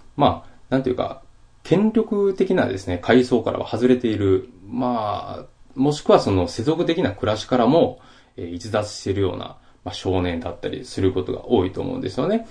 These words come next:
あの、夢を追ってたりすると。まあ、気ままな人生を楽しんでるっていうことですね。はい。先ほど言いました、その、天空種の、えー、ラピュタですね。ラピュタのパズーとかはですね、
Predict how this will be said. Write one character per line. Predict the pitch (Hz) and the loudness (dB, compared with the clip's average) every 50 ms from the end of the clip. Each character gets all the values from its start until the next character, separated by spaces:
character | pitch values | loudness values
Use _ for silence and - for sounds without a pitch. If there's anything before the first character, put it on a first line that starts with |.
| - - - | -18 -14 -6
あ | - 90 87 | -2 0 2
の、 | 87 90 | 4 6
夢 | 104 127 156 131 - | 8 8 8 8 6
を | - - - | 4 -2 -8
追 | |
っ | - | -8
て | - 95 | -8 -8
た | - - | -8 -8
り | - - | -12 -16
す | - - | -16 -16
る | - - | -18 -18
と。 | - - - - - - - - - - | -18 -20 -20 -20 -20 -20 -20 -20 -10 -6
ま | - 95 | -6 -4
あ、 | 95 | -4
気 | - - 135 | -2 0 2
ま | 143 160 170 | 2 4 4
ま | 175 175 | 4 4
な | 165 165 156 | 4 4 2
人 | 165 165 139 | 2 2 0
生 | - - - | 0 -2 -6
を | - | -8
楽 | 95 - 95 95 95 92 92 | -8 -6 -2 -2 -2 0 0
し | - | 0
ん | 98 | 0
で | 90 90 | 0 0
る | 92 - | 0 -2
っ | - | -4
て | - 98 | -8 -10
い | |
う | 101 98 | -8 -8
こ | 98 95 | -10 -10
と | 95 | -10
で | - - | -12 -10
す | - - | -4 -2
ね。 | 135 143 143 - - - - - - - | 0 0 0 -2 -8 -16 -18 -18 -10 -4
は | - 98 85 85 | -2 0 0 0
い。 | 90 | -2
先 | - - 135 143 | 0 2 4 6
ほ | 147 | 6
ど | |
言 | 143 143 | 6 6
い | 143 | 6
ま | 139 135 | 4 2
し | - - | 0 -4
た、 | 90 | -8
そ | - - | -10 -10
の、 | - 104 101 | -10 -10 -12
天 | - - - - - 110 104 | -14 -16 -16 -12 -12 -12 -8
空 | - 113 110 | -8 -8 -8
種 | 107 - 104 101 | -6 -4 -4 -4
の、 | 101 101 - - - - - | -4 -4 -8 -16 -20 -14 -8
え | - 98 87 | -6 -4 -2
ー、 | 87 | -2
ラ | 107 131 | -2 -2
ピ | 135 - | -4 -6
ュ | - | -10
タ | - - | -14 -12
で | - 98 | -8 -4
す | - | -2
ね。 | 135 127 - - | -2 -2 -2 -2
ラ | 107 113 | -2 0
ピ | - 123 | 0 2
ュ | - | 2
タ | 92 90 | 2 2
の | 113 135 117 95 - - | 4 4 2 2 -2 -4
パ | - 95 95 | -4 -2 0
ズ | 92 117 120 | 0 2 0
ー | 98 - - - | 0 0 -4 -8
と | - - | -10 -12
か | - - | -10 -10
は | - - | -10 -10
で | 95 95 | -10 -10
す | - - | -6 -4
ね、 | 98 90 85 - | -4 -4 -4 -6